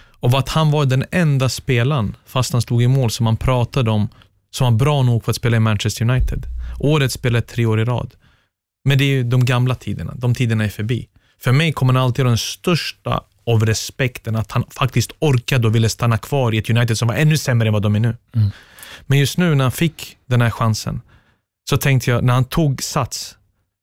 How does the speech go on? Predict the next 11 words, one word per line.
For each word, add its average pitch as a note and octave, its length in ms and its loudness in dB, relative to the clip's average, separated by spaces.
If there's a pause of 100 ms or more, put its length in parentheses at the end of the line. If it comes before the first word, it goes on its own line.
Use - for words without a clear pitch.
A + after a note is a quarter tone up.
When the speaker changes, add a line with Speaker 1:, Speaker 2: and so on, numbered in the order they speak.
Speaker 1:
jag D3 120 2
helt D#3 260 0
ärligt, C3+ 300 -2 (160)
hela D#3 180 2
min C3+ 120 0
kropp C3+ 200 -4
sa, A#2 200 -4 (220)
"Nej, E3+ 380 0
han F#3 240 0
blir C#3 120 0
syndabock." C#3 680 -4